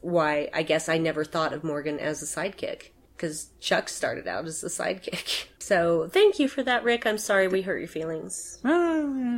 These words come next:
Speaker 2: yeah. I could see how we'd miss it.
Speaker 1: Mm-hmm.
Speaker 2: And even though Chuck's a really important show to you,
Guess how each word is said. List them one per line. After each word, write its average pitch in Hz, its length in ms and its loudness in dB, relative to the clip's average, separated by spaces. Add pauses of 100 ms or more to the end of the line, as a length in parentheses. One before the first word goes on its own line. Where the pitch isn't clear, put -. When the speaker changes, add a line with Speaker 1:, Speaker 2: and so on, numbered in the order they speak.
(160)
Speaker 2:
yeah. 185 300 0 (140)
I 202 100 4
could 247 180 2
see 269 140 2
how 226 160 8
we'd 165 220 6
miss 147 200 0
it. 101 160 -6 (240)
Speaker 1:
Mm-hmm. 202 280 -4 (180)
Speaker 2:
And 160 100 -4
even 156 220 2
though 143 140 4
Chuck's - 340 2
a 139 80 2
really 127 220 2
important 120 420 2
show 117 300 2
to - 240 -10
you, 107 500 -6